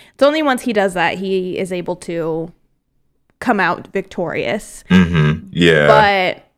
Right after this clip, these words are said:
Speaker 2: But, like,
Speaker 1: yeah,
Speaker 2: and,
Speaker 1: they have
Speaker 2: you
Speaker 1: some
Speaker 2: know,
Speaker 1: great moments.
Speaker 2: th-, yeah, there really are some great moments. And I really give it to, uh, Loretta for the layered performance that I think she really gave in this.
Speaker 1: Mm-hmm.
Speaker 2: Um, where although it is very clear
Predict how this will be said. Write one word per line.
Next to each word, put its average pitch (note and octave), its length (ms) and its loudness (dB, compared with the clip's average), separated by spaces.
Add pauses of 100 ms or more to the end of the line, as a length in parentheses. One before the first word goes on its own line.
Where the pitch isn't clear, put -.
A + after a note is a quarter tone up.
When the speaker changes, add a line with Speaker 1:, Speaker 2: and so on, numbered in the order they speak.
(280)
Speaker 2:
But, F#2+ 320 4
like, G#2+ 160 6
Speaker 1:
yeah, C#3 300 4
Speaker 2:
and, C#3+ 80 2
Speaker 1:
they G#3 80 4
have A3 120 4
Speaker 2:
you D#3+ 80 8
Speaker 1:
some F#3 100 6
Speaker 2:
know, G#3 40 -2
Speaker 1:
great F#3 240 -2
moments. D#3+ 560 -8 (180)
Speaker 2:
th-, B2 200 4
yeah, F2 200 6
there F#2+ 120 -2
really A#2+ 180 4
are F#2 120 4
some F2+ 160 0
great D#2+ 200 6
moments. D#2 400 4
And G#2+ 300 4
I - 140 4
really E3 340 4
give B2 180 4
it A#2 180 2
to, G#2 440 8
uh, F2+ 160 6
Loretta F2 400 6
for E2+ 640 6
the E2 220 4
layered D#2+ 540 4
performance E2 500 2
that E2 160 6
I E2 60 4
think D#2+ 200 2
she F2 120 -2
really E2 220 6
gave D#2 360 4
in F#2 140 6
this. G2+ 340 2
Speaker 1:
Mm-hmm. A3 640 -4
Speaker 2:
Um, - 460 4
where F#2 580 6
although B2+ 640 6
it A2 100 6
is G#2+ 160 4
very F#2+ 480 4
clear D#2+ 920 4